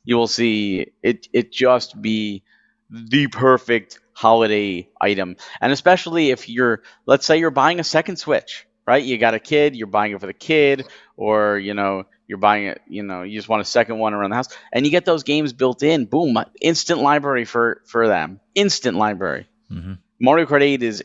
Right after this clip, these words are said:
Speaker 1: an instant game, but it's not an instant library.
Speaker 2: Yeah.
Speaker 1: You have one game and you don't get a choice. You know, and then that saves you. Then you don't have to spend extra money. I mean, Nintendo says, "Oh, you should spend extra money."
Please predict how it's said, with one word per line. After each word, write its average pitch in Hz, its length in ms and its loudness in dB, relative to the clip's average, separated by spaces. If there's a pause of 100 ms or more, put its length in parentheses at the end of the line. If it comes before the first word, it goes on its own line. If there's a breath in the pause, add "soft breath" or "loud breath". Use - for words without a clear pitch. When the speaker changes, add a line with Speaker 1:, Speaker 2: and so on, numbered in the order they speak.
Speaker 1:
an 113 80 0
instant 110 440 -2
game, 104 580 -4 (200)
but 110 100 2
it's 110 100 -6
not 139 120 0
an 127 60 -4
instant 107 300 -8
library. 82 600 -8 (320)
Speaker 2:
Yeah. 82 100 -16 (220)
Speaker 1:
You 107 200 2
have 107 180 2
one 135 220 -2
game 117 300 -4
and 107 80 -4
you 98 80 -6
don't 101 220 -2
get 98 120 0
a 92 60 -2
choice. - 480 -10 (760)
You 107 100 0
know, 98 280 0
and 143 180 0
then 185 100 -2
that 190 180 0
saves 180 400 -2
you. 82 180 -10 (140)
Then 165 100 0
you 202 80 0
don't 196 140 2
have 233 160 -2
to 170 100 -4
spend 127 320 0
extra 104 320 -4
money. 90 240 -4
I 95 60 -2
mean, 120 260 0
Nintendo 113 280 -2
says, 107 120 -6
"Oh, 156 160 4
you 196 140 -2
should 165 160 -10
spend 165 240 -2
extra 156 200 -4
money." 156 140 -4